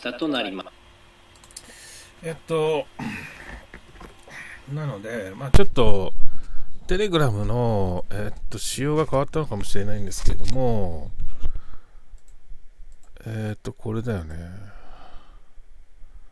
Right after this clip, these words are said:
Speaker 2: これですね。これをコンファーム押します。そうするとアクセプトってなってるんで、まあ、アクセプトって受け入れましたってことですよね。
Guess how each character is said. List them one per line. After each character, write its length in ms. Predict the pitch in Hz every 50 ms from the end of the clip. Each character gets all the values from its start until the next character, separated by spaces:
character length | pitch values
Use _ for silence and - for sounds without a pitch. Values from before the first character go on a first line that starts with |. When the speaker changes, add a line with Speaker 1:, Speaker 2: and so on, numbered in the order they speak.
| - - - - - - - - - - - - -
Speaker 2:
こ 140 | - - 113
れ 80 | 110 110
で 100 | 110 104
す 140 | - - 101
ね。 80 | 101 -
こ 100 | - 143
れ 100 | 156 156
を 120 | 160 147
コ 160 | - - 139
ン 80 | 135 123
フ 100 | - 127
ァ 100 | 117 104
ー 20 |
ム 180 | 90 80 85 - -
押 120 | 101 101
し 160 | - - 104
ま 180 | 101 98 95 98
す。 440 | - - - - - - - - - - - - - - - - - - - - - - - - - - - - -
そ 140 | - - 165
う 20 |
す 80 | 165 156
る 20 |
と 100 | 131 - -
ア 120 | 113 107
ク 100 | - -
セ 160 | - - 127 -
プ 100 | - -
ト 300 | - 95 82 - - - - -
っ 80 | - - - - - - - - - - - - - - - - - - - - - - - - - -
て 100 | - 110
な 140 | 110 113 113
っ 40 | -
て 220 | - - - 95
る 80 | 90 87
ん 220 | 82 80 82 87
で、 540 | 98 107 104 95 87 82 82 - 95 - - - - - - - - - - - - - - - - - - - - - - - - - - - - - - - - -
ま 200 | 170 147 123 113
あ、 60 | 113
ア 60 | 120
ク 80 | - -
セ 120 | 156 139
プ 60 | -
ト 80 | - 98
っ 40 | -
て 80 | 101
受 120 | 90 104 -
け 120 | - 113
入 60 | 110 104
れ 80 | 107 104
ま 140 | 104 104
し 60 | 101 -
た 100 | - 101
っ 20 |
て 80 | - -
こ 80 | 90
と 60 | 87
で 40 | 92
す 140 | - - 92
よ 60 | 90
ね。 340 | 92 98 95 90 85 85